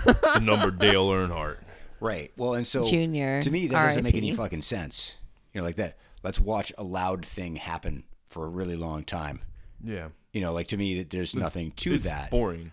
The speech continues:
Speaker 3: Um,
Speaker 2: But
Speaker 1: It's
Speaker 2: it's kinda,
Speaker 1: crazy
Speaker 2: it is the
Speaker 1: boring.
Speaker 2: culture of going to the races.
Speaker 3: Yep.
Speaker 2: Seems fun.
Speaker 3: Yep. And they, they,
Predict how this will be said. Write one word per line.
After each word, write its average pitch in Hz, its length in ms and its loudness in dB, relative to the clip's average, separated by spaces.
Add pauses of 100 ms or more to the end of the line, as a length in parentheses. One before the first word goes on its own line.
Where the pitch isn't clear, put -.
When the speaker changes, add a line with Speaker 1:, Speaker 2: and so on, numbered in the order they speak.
(140)
Speaker 3:
Um, 95 220 0
Speaker 2:
But 143 120 8
Speaker 1:
It's 220 140 10
Speaker 2:
it's 185 100 4
kinda, 180 160 8
Speaker 1:
crazy 196 360 10
Speaker 2:
it 151 60 10
is 147 40 10
the 151 80 12
Speaker 1:
boring. 143 340 8
Speaker 2:
culture 143 480 2 (380)
of 110 540 -2
going 127 300 2
to 127 120 -4
the 110 80 -2
races. 104 680 -2
Speaker 3:
Yep. 131 160 0
Speaker 2:
Seems 202 320 -4
fun. 135 440 0
Speaker 3:
Yep. - 380 -4
And 123 120 0
they, 120 260 -2
they, 131 240 -2